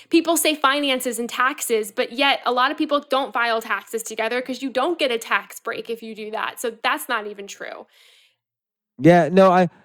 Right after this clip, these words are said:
Speaker 2: let me ask you a question. If you're not married, how can I, how can you make sure that if someone's having an emergency in a hospital, that you're able to go into the room?
Speaker 1: That was the only thing Adam said to me today. And I said, "Okay, I think you win on that one. But if that's the case,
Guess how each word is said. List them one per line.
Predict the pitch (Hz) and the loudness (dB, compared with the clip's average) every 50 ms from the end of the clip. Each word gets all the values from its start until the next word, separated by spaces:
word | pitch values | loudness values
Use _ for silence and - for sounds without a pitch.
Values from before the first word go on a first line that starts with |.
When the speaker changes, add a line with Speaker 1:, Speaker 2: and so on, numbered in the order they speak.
| _ _ - - | _ _ -2 2
Speaker 2:
let | 190 208 | 2 4
me | 220 226 | 6 6
ask | 220 196 | 4 4
you | - 202 | 4 6
a | |
question. | 196 190 147 156 151 | 4 6 4 4 2
If | 139 | 4
you're | 147 175 | 6 6
not | 170 185 202 196 | 6 6 4 4
married, | 160 170 170 170 165 156 135 127 131 120 110 - _ _ _ - | 4 4 4 6 6 6 6 6 4 2 0 -10 _ _ _ 2
how | - 147 165 | 4 4 4
can | - - 165 | 4 4 2
I, | 160 160 156 151 - - | 2 2 2 0 -2 0
how | 151 151 165 | 2 2 4
can | - 165 156 | 4 2 2
you | 156 151 | 4 4
make | 151 143 127 | 4 2 2
sure | - - 151 143 139 | 4 6 6 8 8
that | 135 135 131 127 | 6 6 4 4
if | 117 | 2
someone's | - 143 131 139 131 | 2 2 2 2 4
having | - 135 127 127 127 123 | 4 4 4 4 4 4
an | 120 | 6
emergency | 117 120 120 123 - 113 104 107 131 131 | 8 8 8 6 6 2 0 4 4 6
in | 123 | 6
a | 123 117 | 6 6
hospital, | 123 127 127 123 - 104 117 113 110 104 101 95 - - _ _ - | 6 4 4 4 2 4 6 6 8 6 6 4 0 -8 _ _ 0
that | - 110 117 120 | 2 4 6 8
you're | 123 120 117 117 117 | 8 8 8 8 6
able | 92 123 120 113 123 117 | 4 4 4 4 4 4
to | 123 110 | 6 6
go | 117 117 117 | 6 8 6
into | 113 110 123 | 6 4 4
the | 107 113 113 | 4 6 6
room? | 110 110 104 101 92 92 _ _ _ _ _ _ _ _ _ - _ _ _ - | 6 6 6 4 2 -2 _ _ _ _ _ _ _ _ _ -20 _ _ _ -6
Speaker 1:
That | - 254 | -4 -2
was | 254 254 | -2 -2
the | - 262 - | -4 -4 -2
only | 269 302 330 359 370 320 | 0 0 2 2 0 0
thing | 339 339 | 0 -2
Adam | 269 - 247 247 262 262 254 | 0 0 0 0 0 -2 -4
said | - - 226 226 220 | -2 -2 -2 -2 -2
to | - 226 | -6 -6
me | 240 233 | -8 -6
today. | 226 233 226 220 214 214 208 214 | -6 -4 -4 -4 -4 -4 -6 -8
And | 208 220 | -6 -4
I | 226 226 | -4 -4
said, | 220 - 233 220 214 214 - | -4 -4 -4 -4 -4 -4 -6
"Okay, | 247 - - 220 | -8 -6 -4 -4
I | 202 202 202 | -4 -4 -2
think | - 311 330 311 | 0 0 2 2
you | 320 359 349 | 4 2 4
win | 269 285 277 269 | 4 4 4 4
on | 262 247 233 233 226 | 4 2 0 0 0
that | 214 214 220 - 254 | 0 0 0 0 0
one. | 285 285 294 294 302 320 285 | 2 2 2 2 2 0 0
But | 247 226 | -2 -4
if | 220 220 - | -6 -6 -2
that's | - 240 226 240 233 - - | -2 0 0 0 -2 -6 -8
the | - 262 | -8 -8
case, | 254 - 247 240 233 254 269 294 285 - - - | -6 -4 -4 -2 -2 -2 -2 -2 -2 -2 -4 -4